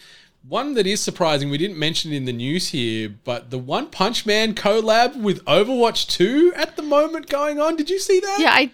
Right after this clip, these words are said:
Speaker 2: did, but I don't, I didn't really watch One Punch Man, so I looked at all the skins. I'm like, "I have no clue, <laughs> no, no idea who these people are and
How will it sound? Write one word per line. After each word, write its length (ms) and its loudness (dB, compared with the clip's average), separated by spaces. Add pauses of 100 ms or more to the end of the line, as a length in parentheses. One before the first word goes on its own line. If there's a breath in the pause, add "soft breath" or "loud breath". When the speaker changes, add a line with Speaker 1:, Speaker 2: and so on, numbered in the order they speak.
Speaker 2:
did, 520 0
but 80 2
I 160 0
don't, 320 -4
I 160 -6
didn't 360 -6
really 280 -4
watch 340 -8
One 220 -4
Punch 320 -8
Man, 280 -4
so 140 -4
I 440 0
looked 260 -6
at 80 -2
all 100 -2
the 60 -6
skins. 400 -6
I'm 80 -6
like, 200 -6
"I 60 -10
have 80 -10
no 240 -8
clue, 320 -8
<laughs> 40 -6
no, 340 2
no 180 0
idea 480 -4
who 320 -6
these 220 -8
people 340 -6
are 320 -8
and 380 -12